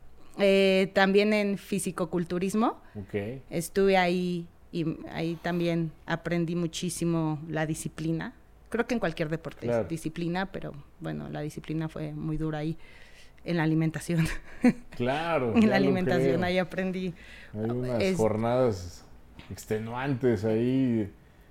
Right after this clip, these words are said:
Speaker 2: y luego con mucha sed, ¿no? Creo,
Speaker 1: Exacto.
Speaker 2: creo que se pasa mucha sed en ese deporte.
Speaker 1: Muchísima,
Speaker 2: <laughs>
Speaker 1: muchísima. Y bueno, en, en lo, en el gimnasio conocí en ese ent-,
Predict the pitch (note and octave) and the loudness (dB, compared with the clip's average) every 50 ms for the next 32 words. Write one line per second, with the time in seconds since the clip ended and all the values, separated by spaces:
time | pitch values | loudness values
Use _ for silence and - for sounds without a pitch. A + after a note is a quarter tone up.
0 | - - - A2 G2+ G#2+ A2+ A#2+ A#2+ B2 B2 A#2 G#2+ F#2 F2 - - - - - | -20 -10 -6 -2 0 2 2 2 2 2 2 2 0 0 -4 -10 -18 -20 -20 -20
1 | - - - - - - - - - F#2+ G2+ A#2+ A#2 - G#2+ - - - G#2+ A#2+ | -20 -20 -20 -20 -20 -20 -12 -8 -6 -4 -4 -4 -2 -4 -4 -6 -6 -6 -2 -2
2 | C#3 C3 G#2 G#2 G#2+ A2 - - C#3+ - - F#3+ F#3+ - - C3+ C#3+ D3 D#3+ D3 | -2 -2 -2 -4 -4 -4 -2 -4 -2 0 2 2 2 2 4 2 4 4 4 2
3 | D3+ B2+ - - C3+ C#3 C3 - C#3+ C3+ C3 C#3 C3+ - C3+ A#2+ - C3 C3 C3 | 2 0 2 2 0 0 2 2 0 0 0 -2 0 0 0 0 2 2 2 2
4 | B2 A#2 A2+ A#2+ B2 - - A#2+ G#2+ G2+ F#2 - - G#2 - C3 - G3+ G3 G3 | 2 0 0 -2 -2 -2 -2 0 0 -2 -2 -4 -4 -4 -4 -2 -2 -2 0 0
5 | F#3+ F#3 E3+ - - G#3 G3+ E3 - F#3+ G3 - - - - G#3+ A3 A3+ - - | 0 0 -2 -2 -2 0 0 2 2 2 2 2 2 0 2 4 2 2 2 2
6 | D#3 - A#3 A3 - - E3 D#3 - - - - - - - - - - - - | 0 2 2 2 0 0 -4 -4 -6 -8 -12 -18 -20 -20 -20 -20 -20 -20 -20 -14
7 | - - - - D#4 D#4 D#4+ E4 E4 E4 - - - - G3+ A3 A3+ A3 G#3 G3 | -12 -8 2 6 8 8 8 8 6 4 2 0 -4 -2 2 4 6 6 6 4
8 | F#3 - - - F#3+ F#3 F3+ F3+ F3+ F3+ F3+ F3+ E3+ E3+ F3 - - - - - | 2 0 0 0 0 0 0 0 0 0 0 0 0 -2 -4 -4 -8 -14 -20 -20
9 | - - - - G3+ G#3+ G#3+ G#3+ G#3+ A3 G#3+ G#3 G3 - G3 G3 F#3+ G3 G3 - | -20 -20 -4 0 2 4 4 4 6 6 8 8 8 6 4 2 2 0 0 0
10 | - G#3+ A#3 A#3 A3+ A3 - G#3 G#3 - F#3 F3 D#3+ D#3+ - - F#3 F#3 F3+ E3+ | 0 0 2 2 2 2 2 0 2 2 0 0 0 -2 -4 -4 -4 -2 -2 -2
11 | D3+ D3 C#3+ C#3+ D#3+ - E3+ E3+ D#3 D#3 - - | -2 -2 -4 -6 -6 -4 -4 -4 -4 -6 -8 -12